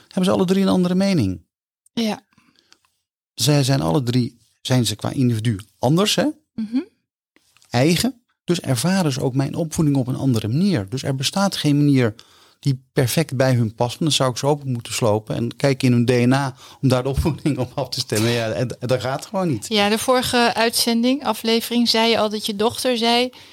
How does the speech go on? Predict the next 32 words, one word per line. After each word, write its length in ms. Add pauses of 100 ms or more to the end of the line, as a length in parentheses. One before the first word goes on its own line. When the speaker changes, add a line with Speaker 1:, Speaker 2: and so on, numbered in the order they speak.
(120)
Speaker 2:
"Je 80
had 180
er 100
vaker 380
moeten 260
zijn 420
voor 160
mij." 340 (360)
Speaker 1:
Ja, 240
nee, 180
dat, 200
en, 200
en, 180
en 220
vooral 260
ook 120
mijn 120
middelste 340
zoon, 240
die, 380
die 140
zei 160
dat 220
van, 220
"Ik 100
had 140
er 80
vaker 300
voor 280
moeten 240
zijn." 240
En 60